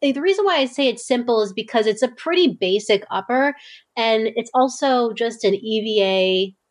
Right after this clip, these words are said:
midsole. I mean, there's really no special res-, like, secret responsive foam in there. It's just E V A. But I think what makes that shoe so great is A, it's lightweight, and B, it has a rocker technology that you really do feel when you're rolling through your stride. I'm a huge fan of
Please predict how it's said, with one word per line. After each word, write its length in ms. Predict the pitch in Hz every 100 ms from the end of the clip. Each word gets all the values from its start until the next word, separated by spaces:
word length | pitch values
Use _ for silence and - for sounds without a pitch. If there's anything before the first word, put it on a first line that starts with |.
| -
midsole. 500 | 214 240 - - - -
I 60 |
mean, 200 | 214 214
there's 200 | 208 208
really 260 | 214 247 233
no 180 | 214 214
special 600 | 208 - 220 - 220 190
res-, 460 | 196 - - - -
like, 120 | 202
secret 380 | - - 247 214
responsive 640 | 208 202 - 220 214 214 196
foam 260 | 233 247
in 80 | 208
there. 180 | 185 185
It's 160 | 190
just 260 | - 220 226
E 140 | 233 240
V 160 | 226 233
A. 320 | 208 190 202 - - -
But 100 | 254
I 60 | 254
think 240 | 294 302
what 160 | 240 202
makes 280 | 233 247
that 200 | 233 202
shoe 180 | - 220
so 220 | 202 196
great 320 | 180 208 202 196
is 260 | 190 185 _ -
A, 340 | 202 196 233 233
it's 180 | 233
lightweight, 500 | 226 269 190 175 196 - - - -
and 300 | 233 233 233 214
B, 320 | 262 269 240 220
it 80 |
has 280 | 214 226 208
a 120 | 214 196
rocker 340 | 208 208 214
technology 600 | - 196 202 185 185 196
that 140 | 196
you 120 | 214 226
really 220 | 294 269
do 180 | 240 220
feel 420 | - 214 202 196
when 180 | 196 196
you're 120 | 185
rolling 260 | 190 190
through 120 | 196 196
your 100 | 185
stride. 420 | - 190 190 185
I'm 80 | 220
a 60 |
huge 380 | 220 220 254 247
fan 320 | - 214 202
of 80 | 196